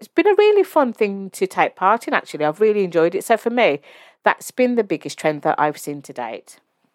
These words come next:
But also on TikTok, on my For You page, I've been seeing a lot of a lady called The Icing Artist. I don't know if anybody's heard of her. She's also got a YouTube channel. But, um, I wouldn't say she's trending, but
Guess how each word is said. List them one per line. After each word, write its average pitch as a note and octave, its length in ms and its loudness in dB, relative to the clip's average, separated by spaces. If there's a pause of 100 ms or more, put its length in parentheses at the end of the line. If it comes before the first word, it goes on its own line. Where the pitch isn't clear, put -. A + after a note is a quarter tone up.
(180)
But - 100 4
also B3+ 400 4
on D4 220 2
TikTok, - 680 -2
on A#3 120 0
my B3+ 160 4
For B3+ 260 2
You G#3+ 240 -4
page, C3+ 600 -6 (380)
I've B3 360 0
been C4 280 0
seeing D4+ 480 0
a B3 120 2
lot B3 160 2
of G3 100 0
a G3 60 2
lady G3+ 420 0
called F3 320 -4
The - 160 0
Icing B3 400 0
Artist. C#4 560 0
I G#3 40 -6
don't A3 160 -2
know A3 60 -4
if G#3+ 120 -8
anybody's G#3 420 -4
heard F#3 220 -4
of F3 60 -6
her. E3+ 120 0
She's B3 220 -4
also B3 280 2
got G#3 220 -4
a G#3+ 60 -14
YouTube F3+ 420 -12
channel. - 460 -10 (440)
But, - 360 2
um, G#3+ 260 4
I A#3 80 4
wouldn't D#4+ 240 0
say F#4+ 160 2
she's F#4+ 160 2
trending, B3+ 440 2
but - 300 0